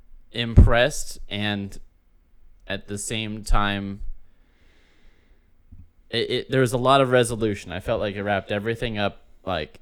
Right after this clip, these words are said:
it put everything in a, to a point, to a period.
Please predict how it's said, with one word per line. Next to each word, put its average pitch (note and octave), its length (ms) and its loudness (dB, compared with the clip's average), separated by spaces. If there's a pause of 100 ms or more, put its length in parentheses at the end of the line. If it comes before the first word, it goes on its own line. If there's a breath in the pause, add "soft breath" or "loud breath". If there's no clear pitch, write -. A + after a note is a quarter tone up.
it G2 180 -10
put - 160 10
everything A2 400 0
in G#2+ 120 -4
a, - 60 -8 (140)
to A#2+ 180 -4
a G2 40 -4
point, - 480 8
to F#2+ 120 -6
a E2 40 -6
period. E2 580 0